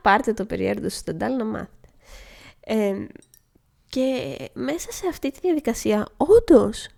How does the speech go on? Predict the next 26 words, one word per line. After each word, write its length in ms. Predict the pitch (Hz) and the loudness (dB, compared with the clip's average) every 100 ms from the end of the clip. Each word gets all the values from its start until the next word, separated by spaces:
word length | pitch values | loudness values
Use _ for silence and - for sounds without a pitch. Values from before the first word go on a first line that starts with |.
| _ _ _ _ _ _ | _ _ _ _ _ _
αγνοείς 720 | 220 214 202 175 170 165 180 | -2 0 -2 -2 0 -2 -6
τα 120 | - | -8
κακά 340 | 170 170 - - | -8 -8 -10 -8
του 160 | - 175 170 | -6 -6 -8
άλλου. 300 | 170 160 - - | -10 -12 -14 -2
Ή 260 | 202 202 220 - - _ - | 2 2 0 -16 -20 _ -12
τα 100 | - | -10
κακά, 420 | 175 - 160 - | -8 -8 -8 -6
μέσα 260 | 208 - | -6 -6
σε 80 | - 269 | -10 -10
εισαγωγικά 500 | - 196 196 - 269 | -8 -6 -6 -4 -4
τα 100 | 226 | -4
κακά. 320 | - - - | -8 -10 -10
Δηλαδή, 480 | - 208 208 220 - - - | -6 -4 -4 -4 -8 -10 -10
τα 120 | 254 | -4
αρνητικά 560 | 254 262 254 - 269 247 | -2 -2 -4 -2 -2 -2
του 200 | 262 - | -4 -6
ή 100 | - | -6
τα 100 | 233 | -4
πράγματα 320 | 247 240 247 247 | -4 -2 -4 -6
που 60 | |
μπορεί 160 | 226 240 | -8 -6
να 80 | 240 | -6
μην 100 | 247 | -8
σου 80 | - | -8
ταιριάζουν. 680 | 240 220 226 202 175 - | -8 -4 -2 -2 -4 -10